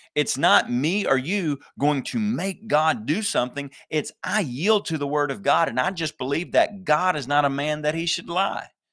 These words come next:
So if he promised it, it shall come to pass. And I'm going to live as if it's already done. Because if God is faithful and God will not lie, then if he said it, it's, consider it done.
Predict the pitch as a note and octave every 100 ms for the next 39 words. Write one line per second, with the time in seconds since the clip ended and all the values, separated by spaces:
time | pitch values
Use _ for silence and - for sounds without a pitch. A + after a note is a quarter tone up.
0 | _ _ - - D3+ B2 D#3+ B2 C#3+ D#3+
1 | F3+ - G#3 - _ _ D3+ - - C#3
2 | C#3+ D#3 E3 E3+ D3+ G3 A3+ - - -
3 | _ - - D3+ D#3 E3 E3 D#3 C#3 C3+
4 | E3+ G#3 C#3+ D3 - - - A#2 A#2+ -
5 | G#2 B2+ A#2 A2+ G#2 G2+ C3 D3+ C2+ -
6 | _ _ _ _ - C#3+ E3+ C3+ C#3 G2+
7 | F#2+ E3 G#3 F3 B2+ B2+ C3 _ _ _
8 | D3 B2+ - A3 G#3 - F2+ F2+ C#3+ _
9 | _ - - C#3+ C3+ D3+ D#3+ F3 B2 C#3+
10 | F#3+ D#3 C#3+ G2 A2 E3+ F3 A#2 A#2 -
11 | - D3 C#3+ D#3 D3 - F3+ F3+ C3+ -
12 | _ - D#3 - - _ - D#3 D#3 B3
13 | B3+ F3+ G#2+ G2+ F#3+ E3+ -